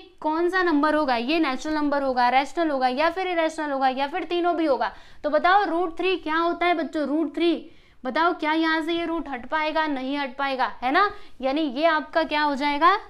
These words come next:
इरेशनल नंबर होगा। नेचुरल नंबर ये नहीं हो सकता, क्योंकि नेचुरल नंबर तो वन से शुरू होता है और इसके अंदर कोई भी इस तरीके से रूट वाले नंबर्स नहीं आते, ओके?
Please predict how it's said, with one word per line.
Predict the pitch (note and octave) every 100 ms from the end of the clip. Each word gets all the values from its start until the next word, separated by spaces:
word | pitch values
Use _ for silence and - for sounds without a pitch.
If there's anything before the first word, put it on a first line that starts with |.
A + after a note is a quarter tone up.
| - D4
इरेशनल | E4 D#4 C#4+ - D4+
नंबर | C4+ C4 B3+
होगा। | A#3+ A#3
नेचुरल | B3 C#4 E4+
नंबर | E4+ D#4+ F4
ये | E4+
नहीं | F#4 F#4+
हो | F4+
सकता, | E4+ - - - - -
क्योंकि | C#4+ F4+
नेचुरल | D4 C4+ E4+ E4+
नंबर | E4 E4+
तो | E4+ E4
वन | C#4+ C#4+
से | E4
शुरू | E4 E4+
होता | D#4 B3+
है | C4 F4+ - - -
और | D4
इसके | D#4 D4+ F4+
अंदर | E4+ E4+ E4
कोई | D#4+ E4
भी | E4+
इस | D#4 E4
तरीके | D#4 E4 E4+
से | F4
रूट | D4 D4+
वाले | D#4+ D#4+ E4+
नंबर्स | D#4+ D4+ E4+ E4
नहीं | F4
आते, | F4+ C#4 A#3
ओके? | A3 C#4